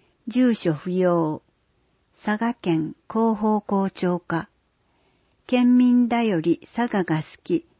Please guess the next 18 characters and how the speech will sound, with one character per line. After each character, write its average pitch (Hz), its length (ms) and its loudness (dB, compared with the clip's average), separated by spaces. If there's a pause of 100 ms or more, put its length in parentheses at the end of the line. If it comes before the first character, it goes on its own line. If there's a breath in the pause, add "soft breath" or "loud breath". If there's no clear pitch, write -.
(220)
三 247 360 0
月 240 340 -2
号 165 280 0
プ - 160 -6
レ 208 140 0
ゼ 208 180 0
ン 202 80 0
ト 196 180 -2
係、 185 520 -4 (960)
フ - 140 -8
ァ 226 80 -2
ッ - 20 -20 (120)
ク - 100 -18
ス、 - 280 -14 (560)
零 233 300 2
九 226 320 0
五 185 300 0
二 180 440 0